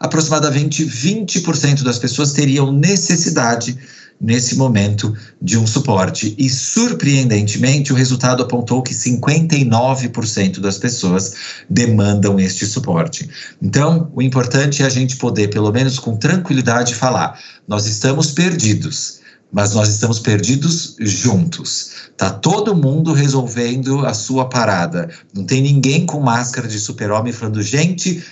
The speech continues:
melhor momento da carreira da minha vida é a pandemia.'" Não existe isso.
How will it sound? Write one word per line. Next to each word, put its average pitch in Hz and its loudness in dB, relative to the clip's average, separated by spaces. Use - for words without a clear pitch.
melhor 160 2
momento 165 2
da 143 0
carreira 180 0
da 135 2
minha 139 0
vida 131 2
é 131 2
a 127 2
pandemia.'" 123 -2
Não 131 2
existe 123 0
isso. - -6